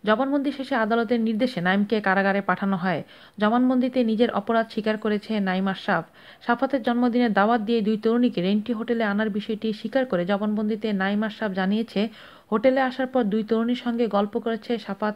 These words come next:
ও নাইম, সুইমিং পুলে গোসল করেছে তারা। পরবর্তীতে তারা সবাই হোটেলের রুমে চলে যায়। সারা রাত তারা হোটেল রুমেই কাটিয়েছে। এ বিষয়ে তেজগাঁও ভিকটিম সাপোর্ট সেন্টারের অতিরিক্ত উপপুলিশ কমিশনার আসমা মিলি বলেন,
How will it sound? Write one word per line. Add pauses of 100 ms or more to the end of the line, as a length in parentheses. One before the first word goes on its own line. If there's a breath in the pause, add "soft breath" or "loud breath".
ও
নাইম, (320 loud breath)
সুইমিং
পুলে
গোসল
করেছে
তারা। (1200)
পরবর্তীতে
তারা
সবাই
হোটেলের
রুমে
চলে
যায়। (640 loud breath)
সারা
রাত
তারা
হোটেল
রুমেই
কাটিয়েছে। (280 loud breath)
এ
বিষয়ে
তেজগাঁও
ভিকটিম
সাপোর্ট
সেন্টারের
অতিরিক্ত
উপপুলিশ
কমিশনার
আসমা
মিলি
বলেন,